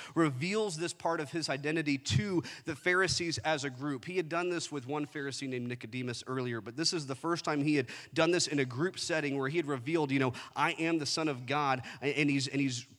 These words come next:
talking about God as his own Father, making himself equal to God, and he does it in the context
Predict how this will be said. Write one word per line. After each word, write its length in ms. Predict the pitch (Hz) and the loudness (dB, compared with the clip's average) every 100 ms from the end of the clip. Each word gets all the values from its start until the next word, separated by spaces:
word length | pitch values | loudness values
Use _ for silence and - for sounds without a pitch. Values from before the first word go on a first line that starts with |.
| _ | _
talking 200 | - 170 | -2 0
about 140 | 156 | 0
God 240 | 131 139 156 | -2 -4 -2
as 60 | |
his 160 | 139 127 | -4 0
own 160 | 156 135 | 0 0
Father, 380 | 160 160 151 | 0 0 0
making 240 | 143 156 165 | 0 0 0
himself 280 | 147 156 131 | 0 -2 -2
equal 300 | 170 170 160 | -4 -2 -2
to 60 | 143 | 0
God, 260 | 139 135 123 - | 2 2 0 -6
and 100 | 147 | 0
he 60 | 160 | 0
does 400 | 127 208 202 180 | 2 2 4 2
it 100 | 175 | -2
in 140 | 170 156 | 0 0
the 80 | 139 | 0
context 920 | - 180 180 175 - 156 143 - - | -4 0 0 0 0 -2 -2 -2 -8